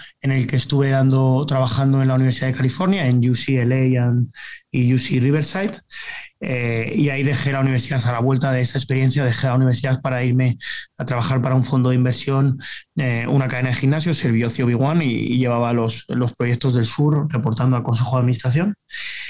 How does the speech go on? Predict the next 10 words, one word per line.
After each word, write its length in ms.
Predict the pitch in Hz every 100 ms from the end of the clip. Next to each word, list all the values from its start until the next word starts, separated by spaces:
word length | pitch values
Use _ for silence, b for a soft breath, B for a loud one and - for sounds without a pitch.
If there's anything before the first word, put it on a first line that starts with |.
| B B _ _
Después 600 | 262 269 226 143 - 151
de 80 | 143
ahí 220 | 143 151
me, 580 | 151 160 185 156 135 139
me 180 | 143 135
llamó 560 | 131 135 139 139 139 139
una 340 | 135 135 135
startup, 540 | 127 - 135 139 131 139
eh, 180 | 135
brasileña 800 | 131 131 - 135 143 143 120 113